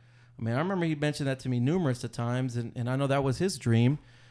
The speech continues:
But to, to have someone like Brody in year one just come out the gates and, and, uh, yeah, tell, tell, tell us if you remember kinda that, that, uh,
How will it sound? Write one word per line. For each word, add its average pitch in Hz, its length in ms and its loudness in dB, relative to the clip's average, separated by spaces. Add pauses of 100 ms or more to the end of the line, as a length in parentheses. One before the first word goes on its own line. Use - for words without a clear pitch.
(380)
But 131 200 6
to, 131 220 4
to 135 160 2
have 151 200 4
someone 156 200 2
like 135 160 0
Brody 139 340 4
in 123 80 -2
year 131 240 0
one 123 720 -2
just - 320 -4 (160)
come 135 160 0
out 131 140 0
the 127 60 -8
gates 127 420 -2
and, 117 240 -4
and, 113 380 -6
uh, 117 300 -4 (540)
yeah, 240 240 2
tell, - 300 -2
tell, 220 340 -2
tell 220 240 0
us - 140 -2
if 160 200 -4
you 160 120 -2
remember 151 640 0 (120)
kinda 135 260 -2
that, 131 380 0
that, 120 300 -10
uh, 117 260 -6